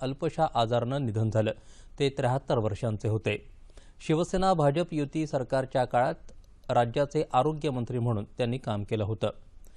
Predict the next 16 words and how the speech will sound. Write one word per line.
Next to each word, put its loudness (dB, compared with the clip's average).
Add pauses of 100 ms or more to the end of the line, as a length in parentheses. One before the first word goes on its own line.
(280)
एकोणीसशे 0
एकोणनव्वदच्या 0
लोकसभा 0
निवडणुकीत 0
ते 2
नाशिक -2
लोकसभा 0
मतदारसंघातून -2 (320)
लोकसभेवर 2
निवडून 0
गेले 2
होते. 0 (600)
राज्यातल्या 2
जनतेसाठी -2 (240)
राजीव 2
गांधी 0